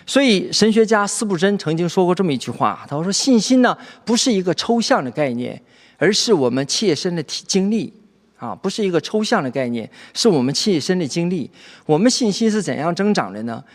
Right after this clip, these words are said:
我们的信心呢，是通过神来带领我们，让我们经历生活中的一件又一件事情，在这个过程中呢，我们就是在有亲身的经历来建立我们的信心，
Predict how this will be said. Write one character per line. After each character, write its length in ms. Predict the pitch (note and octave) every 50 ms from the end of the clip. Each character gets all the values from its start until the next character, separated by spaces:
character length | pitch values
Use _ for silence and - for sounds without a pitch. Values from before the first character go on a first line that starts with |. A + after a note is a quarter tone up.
| - _ -
我 100 | - B2+
们 100 | C3+ E3
的 80 | G3+ G#3+
信 220 | - - A3 F#3
心 240 | D#3+ - - G3+ G3+
呢， 140 | F#3+ D3+ C#3
是 160 | - - -
通 200 | - - F#3+ F#3+
过 200 | F3 F3+ D#3 C3
神 560 | - - - C#3 B2+ C3 D3+ D#3+ F3 G3+ G3+ F#3 - - - -
来 180 | C#3+ D3 D#3
带 220 | E3+ - A#3 A3 F3+
领 180 | C3 A#2 A#2
我 100 | A#2+ A2+
们， 220 | A2+ A#2 A#2 A2+ B2
让 160 | C#3 E3+ F3
我 60 | D#3+ C3+
们 160 | B2 B2+ C3
经 320 | - - - G#3 G#3 A3
历 140 | A3+ A3 F#3
生 260 | - - G3+ G3 F#3+
活 160 | D3+ D3+ C#3
中 180 | C3+ D#3 D#3+ D#3
的 80 | D3 C3
一 200 | A#2+ B2 D3+ E3+
件 320 | - - G#3+ F#3 D3 C#3
又 180 | D3+ E3+ D3+ B2+
一 140 | C3 C#3+
件 200 | D3+ - F#3+ -
事 200 | C#3 - - F#3
情， 260 | C3 - - A2 A2+ C#3 _ - - - _ -
在 140 | - G#3 F#3+
这 120 | F3 C4
个 120 | A#3+ F#3+ D3+
过 180 | D3 F#3 E3
程 180 | - - C#3+ C#3+
中 200 | C#3+ E3+ E3+ E3+
呢， 120 | D#3+ C#3
我 140 | B2+ A#2+ A#2
们 180 | A#2 B2+ C#3+ D3
就 160 | C#3+ F3+ E3+ C#3+
是 340 | - C#3 C3+ B2+ A2+ - - - - _
在 220 | - - F3 D#3+ C#3+ -
有 160 | C#3+ C3 B2
亲 260 | A#2+ - - - A#3
身 160 | A3+ A3 B3 A#3
的 80 | G#3+
经 280 | F3 D3 - G3 G3+ A3+
历 160 | A3 F3+ C3
来 200 | A2+ B2+ C3+ D3
建 400 | D3 - - A3+ A3+ G3+ E3 C#3+ C3+
立 100 | C#3 B2
我 140 | A2+ G#2 F#2
们 120 | G2 A#2+
的 60 | A#2+
信 240 | A#2 - - C3+ A2+
心， 260 | - - - B2 B2+